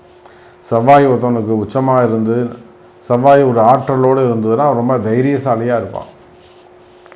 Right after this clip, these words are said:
ஒரு பொண்ணுக்கு அதிகமா பேசுது,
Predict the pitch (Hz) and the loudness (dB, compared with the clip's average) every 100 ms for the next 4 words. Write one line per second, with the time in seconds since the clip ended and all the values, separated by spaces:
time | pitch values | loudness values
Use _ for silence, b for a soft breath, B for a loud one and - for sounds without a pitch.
0 | - - - B B B B 117 110 95 | -20 -20 -20 B B B B -4 -2 0
1 | 139 160 147 156 139 107 95 107 110 127 | 2 4 4 6 6 4 0 -4 -2 0
2 | 131 143 156 156 139 143 131 135 123 | 0 2 4 2 2 0 2 0 0